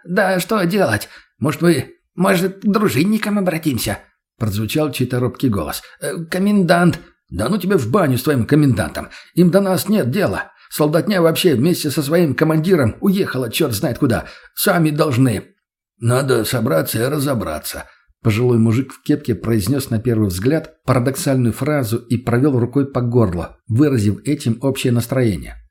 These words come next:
К нему начали прислушиваться. От него ждали руководства к действию. К этому моменту вокруг собралась уже тьма народу. Толпа запрудила всю площадь. В этом месте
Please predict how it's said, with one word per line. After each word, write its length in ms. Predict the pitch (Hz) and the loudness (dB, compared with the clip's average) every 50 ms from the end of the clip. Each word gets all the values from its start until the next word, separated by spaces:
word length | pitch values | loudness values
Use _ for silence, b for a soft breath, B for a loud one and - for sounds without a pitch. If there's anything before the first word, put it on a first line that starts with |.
| _ _ _ | _ _ _
К 60 | - | 4
нему 180 | 117 127 135 139 | 4 6 6 4
начали 340 | 139 135 135 - 135 135 | 2 0 0 2 2 2
прислушиваться. 840 | 131 131 - 131 127 127 - 143 123 - - 95 85 - - - - - _ _ _ _ _ _ _ | 2 0 0 -2 -2 0 0 -2 -2 -2 -2 -6 -8 -8 -12 -14 -14 -18 _ _ _ _ _ _ _
От 140 | - 101 - | -6 -4 0
него 180 | 131 151 151 139 | 0 0 0 0
ждали 340 | 107 120 143 156 147 143 | 0 0 0 0 2 2
руководства 640 | 143 131 131 131 - 131 139 143 135 - - 147 135 | 2 2 0 0 0 -2 -2 -2 -4 -4 -4 -4 -4
к 80 | 131 | -2
действию. 400 | 110 107 87 - - - - 58 - - - _ _ _ _ _ _ _ _ | 0 0 -2 -2 -6 -10 -12 -14 -14 -18 -20 _ _ _ _ _ _ _ _
К 100 | - 120 | -2 -2
этому 260 | 113 117 117 117 113 | 0 2 2 4 4
моменту 480 | 110 110 110 120 147 147 127 - 107 101 | 4 4 4 2 2 2 0 0 -2 -2
вокруг 420 | 104 101 - - 123 147 139 - | -2 -2 -2 0 0 0 0 -2
собралась 560 | - - 107 110 113 113 113 127 127 127 - - | -2 -4 -2 0 0 0 0 0 -2 -2 -4 -4
уже 200 | 123 101 117 117 | -2 -2 -2 -2
тьма 320 | 113 - 110 107 104 98 | 0 2 2 2 2 2
народу. 440 | 87 80 76 69 65 62 58 - - - B B B B B B B | 0 -4 -6 -8 -12 -14 -16 -18 -20 -20 B B B B B B B
Толпа 300 | - 110 110 - 160 160 | -2 -2 -2 0 -2 0
запрудила 800 | 135 135 151 135 - - - 156 170 139 135 131 131 123 120 - | 0 0 -2 -2 -4 -2 0 2 2 4 4 2 2 2 0 -4
всю 260 | - - - - 165 | -6 0 2 2 2
площадь. 600 | - - 139 135 117 95 - - - - - - _ _ _ _ _ _ _ _ _ - | 2 2 0 0 0 0 -2 -6 -8 -10 -14 -18 _ _ _ _ _ _ _ _ _ -2
В 60 | 120 | -2
этом 220 | 120 123 113 113 | 0 2 2 2
месте 540 | 117 139 151 139 - - 117 92 82 b b | 2 2 0 -2 -2 -4 -4 -6 -6 b b